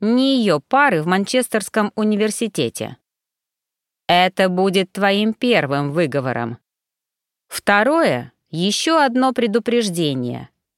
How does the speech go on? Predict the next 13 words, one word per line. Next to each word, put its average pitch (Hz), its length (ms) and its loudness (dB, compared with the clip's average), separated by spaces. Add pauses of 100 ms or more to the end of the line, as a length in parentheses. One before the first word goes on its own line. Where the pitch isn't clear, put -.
(300)
Третье — 175 800 0 (380)
и 233 120 0
ты 269 320 2
идёшь 220 320 0
помогать 202 540 0
Розе 233 420 0
со 233 200 0
свадьбой. 127 720 -2 (760)
Намекаю, 185 680 2
что - 220 -4
выгоню 185 400 0
её 143 260 0
отсюда, 127 540 -6